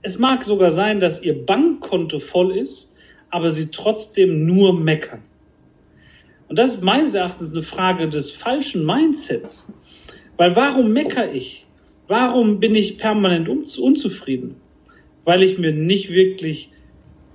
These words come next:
Gedanken ge-, gemacht habe, was mich wirklich befriedigt, was mich glücklich macht.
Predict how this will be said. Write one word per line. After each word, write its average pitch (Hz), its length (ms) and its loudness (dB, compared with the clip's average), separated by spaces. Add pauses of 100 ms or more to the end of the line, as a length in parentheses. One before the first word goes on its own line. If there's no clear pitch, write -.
(100)
Gedanken 165 480 2
ge-, 151 220 -6
gemacht 151 440 -4
habe, 135 220 -6 (220)
was 160 280 -2
mich 135 160 -6
wirklich 139 480 -4
befriedigt, - 800 -2
was 170 340 0 (260)
mich 170 300 0
glücklich 156 640 -2
macht. - 220 -14